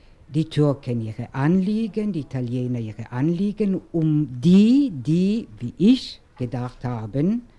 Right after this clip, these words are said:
wir haben vers-, versucht, also diese politische Gremium zu sein und zu sagen, wenn die Muslime wollen ihre eigene Friedhof, stellen wir diese Förderung für später, es gibt wichtigere Sachen jetzt.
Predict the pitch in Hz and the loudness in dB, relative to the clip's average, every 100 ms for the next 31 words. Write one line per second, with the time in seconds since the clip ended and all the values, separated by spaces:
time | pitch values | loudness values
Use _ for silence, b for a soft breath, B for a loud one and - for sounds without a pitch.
0 | b b b b - 123 131 131 127 - | b b b b -4 -2 0 0 -2 -4
1 | 123 - - 147 135 139 165 - 135 - | -8 -10 -8 -6 -4 -4 -6 -4 -6 -6
2 | 135 123 - - - 135 143 135 127 - | -8 -8 -10 -6 0 2 2 0 -6 -8
3 | 113 143 175 208 170 113 - 113 117 101 | -10 -4 -2 -2 -4 -6 -10 -12 -10 -10
4 | 113 127 190 - b b b b - 143 | -6 -6 -6 -10 b b b b -2 -2
5 | 139 147 135 147 143 117 120 113 107 156 | -2 -4 -4 0 0 -2 -4 -4 0 2
6 | 175 185 160 143 156 160 - 139 127 120 | 2 2 2 2 2 0 -4 -4 -4 -4
7 | 117 104 135 147 147 135 127 127 135 123 | -6 -4 -2 0 0 0 -2 -2 -4 -4
8 | 120 120 123 120 107 - - - 139 - | -6 -6 -6 -6 -8 -16 -10 -6 -6 -6
9 | 101 - - - b b b b b b | -12 -12 -20 -20 b b b b b b
10 | - - 170 160 139 123 151 123 135 143 | -4 2 4 4 0 -2 -4 -4 -6 -8
11 | - 160 151 139 120 131 113 123 110 - | -4 -2 0 -2 -6 -10 -8 -6 -6 -2
12 | - 127 135 175 165 - 143 123 120 - | 2 4 4 2 0 -2 -6 -6 -10 -6
13 | 147 143 175 170 185 147 113 - 104 95 | -6 -4 -4 -6 -8 -8 -10 -10 -14 -16
14 | - - - | -18 -20 -20